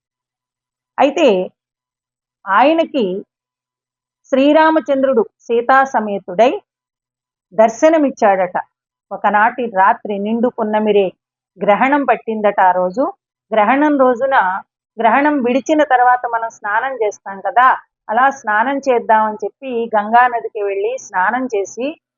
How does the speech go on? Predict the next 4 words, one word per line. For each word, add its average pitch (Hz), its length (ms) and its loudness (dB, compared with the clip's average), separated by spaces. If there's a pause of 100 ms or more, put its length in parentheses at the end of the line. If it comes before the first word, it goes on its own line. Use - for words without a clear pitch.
(180)
ఆ 185 340 2 (840)
బయట 233 260 2
ఒడ్డున 226 380 2
కూర్చుని 233 680 -2